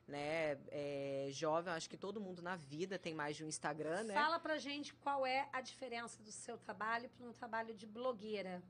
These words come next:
Speaker 2: por exemplo.
Speaker 1: O meu trabalho é o seguinte, é social media. Social media é o seguinte, a gente humaniza e posiciona de forma estratégica empresas.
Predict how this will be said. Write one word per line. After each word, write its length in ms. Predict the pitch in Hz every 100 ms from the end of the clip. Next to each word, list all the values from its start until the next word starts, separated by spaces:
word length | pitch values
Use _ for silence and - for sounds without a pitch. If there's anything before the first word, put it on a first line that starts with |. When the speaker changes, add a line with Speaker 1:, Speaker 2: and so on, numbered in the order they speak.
| -
Speaker 2:
por 120 | 196
exemplo. 640 | 196 185 196 180 185 - 185 -
Speaker 1:
O 160 | 226 285
meu 200 | 262 240
trabalho 480 | 220 196 175 196 202
é 60 |
o 60 | 208
seguinte, 800 | - 220 180 147 135 - - 123 143
é 120 | 156
social 840 | - - 240 262 - 240 208 233
media. 560 | 240 175 143 117 110 113 -
Social 460 | - 185 - 208
media 280 | 202 220 226
é 20 |
o 60 | 226
seguinte, 680 | - 247 185 127 120 - - - - -
a 120 | 156
gente 520 | 151 185 196 - - - -
humaniza 1080 | 233 294 277 269 247 220 208 208 226 240 247 -
e 120 | 220
posiciona 1040 | - - 240 277 262 247 - 214 180 180
de 140 | 185 180
forma 260 | 185 185
estratégica 960 | 190 - 196 190 165 160 165 - - 190 -
empresas. 840 | 226 277 277 170 139 120 127 -